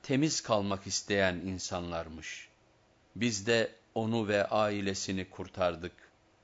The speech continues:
Ancak karısı başka. Onun geride kalıp helak olmasını takdir ettik."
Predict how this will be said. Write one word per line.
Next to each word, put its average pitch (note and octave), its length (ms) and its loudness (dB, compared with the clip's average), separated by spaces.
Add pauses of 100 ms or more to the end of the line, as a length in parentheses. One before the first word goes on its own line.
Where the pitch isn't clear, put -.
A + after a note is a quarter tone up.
(160)
Ancak A2 580 -2
karısı F#2 540 -2
başka. - 460 -8 (800)
Onun C#3+ 420 6
geride A#2+ 400 2
kalıp A2 360 0 (240)
helak A2 480 2
olmasını G2 640 -4
takdir E2+ 460 -12
ettik." D#2+ 340 -16